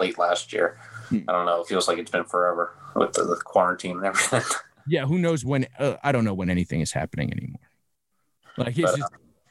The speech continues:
Speaker 1: yeah, and I've wrestled him before. I wrestled him at the Homicide show in that, uh, no ring match.
Speaker 2: Oh yeah, yeah, yeah, He, yeah. Okay, yeah. It was, it was all the young, dumb, and broke guys. Yeah, that was great. You guys were on top of that. I just remember you guys were on top of that bus at one point.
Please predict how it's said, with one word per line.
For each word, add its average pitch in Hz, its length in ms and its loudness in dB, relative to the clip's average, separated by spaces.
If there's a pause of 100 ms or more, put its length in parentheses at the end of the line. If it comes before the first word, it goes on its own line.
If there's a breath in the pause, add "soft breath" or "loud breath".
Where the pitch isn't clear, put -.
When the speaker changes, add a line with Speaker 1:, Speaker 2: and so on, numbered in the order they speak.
(1200)
Speaker 1:
yeah, 104 220 2
and 95 80 2
I've 107 160 -2
wrestled 110 320 0
him 98 80 -2
before. 95 260 -2
I 117 60 4
wrestled 123 320 0
him 113 80 -2
at 107 100 2
the 98 80 6
Homicide 107 640 2
show 120 280 0
in 110 80 -10
that, 87 200 2
uh, 82 440 2
no 98 180 2
ring 92 360 -4 (120)
match. 120 480 0 (640 loud breath)
Speaker 2:
Oh 127 180 2
yeah, 135 300 2
yeah, 131 240 2
yeah, 120 220 2
He, 117 180 -6
yeah. 156 240 2
Okay, 151 260 -2
yeah. 135 240 4
It 107 60 0
was, 127 100 0
it 139 160 0
was 131 100 2
all 131 120 2
the 120 160 0
young, 127 220 2
dumb, 120 180 2
and 110 80 0
broke 110 180 0
guys. 104 180 0
Yeah, 143 100 0
that 139 120 2
was 156 80 0
great. 147 220 -2
You 156 100 0
guys 185 160 2
were 170 80 -2
on 165 100 0
top 156 300 0
of 170 60 0
that. 147 80 2
I 147 80 2
just 160 100 -2
remember 190 160 2
you 185 80 2
guys 170 160 0
were 156 60 2
on 135 100 -2
top 135 240 0
of 143 60 -2
that 107 240 0
bus 127 260 2
at 117 100 0
one 101 200 2
point. 95 340 0